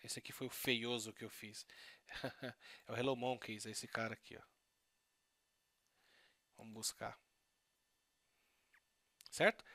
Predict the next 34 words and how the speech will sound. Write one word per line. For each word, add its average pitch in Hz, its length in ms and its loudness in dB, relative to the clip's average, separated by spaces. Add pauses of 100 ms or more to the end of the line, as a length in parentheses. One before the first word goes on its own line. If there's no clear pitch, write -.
(120)
Já 135 140 6
aplicando 131 400 4
Material 127 400 6
Design, 147 760 12
já 113 160 4
fazendo 127 300 2
tudo 165 260 0
bonitinho. 160 560 0 (720)
Beleza? 165 480 12 (480)
Eu 294 160 12
não 311 140 8
me 254 120 12
aprofundei 185 920 8
nesse 135 420 8
app 151 320 12
aqui, 208 280 0
por 254 220 2
quê? 190 160 8
Porque - 200 0
a - 20 6
gente 233 220 2
vai 226 100 12
falar 196 400 12
de 185 180 -8
Xamarin 180 380 4
Forms - 640 8 (440)
nessa 139 400 10
maratona. 147 680 10
Então, 139 240 2
como 285 200 0
isso 269 120 8
é 240 40 12
uma 202 60 12
revisão, 139 640 8